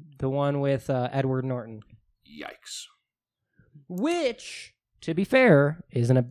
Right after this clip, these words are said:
Speaker 1: isn't that, isn't an awful movie? <laughs> It's an okay movie.
Speaker 2: <laughs> I haven't seen it for a while. I'll withhold judgment.
Speaker 1: It's better than Thor: The Dark World.
Speaker 2: That movie is trash.
Speaker 1: Which isn't hard to beat, I suppose.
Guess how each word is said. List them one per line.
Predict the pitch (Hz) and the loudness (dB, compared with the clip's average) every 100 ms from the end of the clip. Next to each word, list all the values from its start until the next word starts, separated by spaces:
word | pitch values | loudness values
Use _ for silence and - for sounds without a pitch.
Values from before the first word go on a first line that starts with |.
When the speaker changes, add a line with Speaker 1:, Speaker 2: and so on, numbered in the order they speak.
| - - | -8 -2
Speaker 1:
isn't | 135 147 135 127 | 2 2 0 -2
that, | 135 135 - - | 2 2 0 -2
isn't | 165 196 | 2 6
an | 156 123 | 6 6
awful | 131 - 240 | 0 6 8
movie? | 294 392 466 | 8 6 4
<laughs> | - - - _ | -2 -12 -20 _
It's | - | -4
an | 180 | 4
okay | 160 165 190 | 4 6 4
movie. | 170 175 247 - - - 277 - | 4 4 4 -2 -6 -6 -6 -6
Speaker 2:
<laughs> | - - - _ | -20 -20 -20 _
I | 135 | 0
haven't | 180 165 | 0 0
seen | 160 | 0
it | 151 | -2
for | 139 123 | 0 0
a | |
while. | 101 90 82 90 | 2 2 0 0
I'll | 92 95 | -2 -4
withhold | 98 - 110 95 | -8 -6 -6 -4
judgment. | 95 76 73 69 _ _ _ _ _ _ _ _ - _ _ _ - _ - | -8 -10 -14 -20 _ _ _ _ _ _ _ _ -20 _ _ _ -20 _ -2
Speaker 1:
It's | 196 156 | 0 0
better | 127 165 190 247 240 | 0 4 8 8 8
than | 196 185 | 6 4
Thor: | - - 180 175 185 | 0 0 4 8 8
The | 165 | 6
Dark | 139 135 123 - | 4 2 2 -4
World. | 107 104 - 131 _ _ _ - | -10 -10 -14 -18 _ _ _ -10
Speaker 2:
That | 85 | -10
movie | 78 67 64 | -8 -12 -14
is | 57 - _ _ _ _ | -16 -18 _ _ _ _
trash. | - - - - - _ _ _ _ _ - | -18 -16 -18 -20 -20 _ _ _ _ _ -4
Speaker 1:
Which | 143 | 0
isn't | 165 165 175 | 4 4 6
hard | 175 160 | 4 4
to | 139 | 2
beat, | 127 | -2
I | 110 | -4
suppose. | - 117 98 - | -10 -12 -12 -16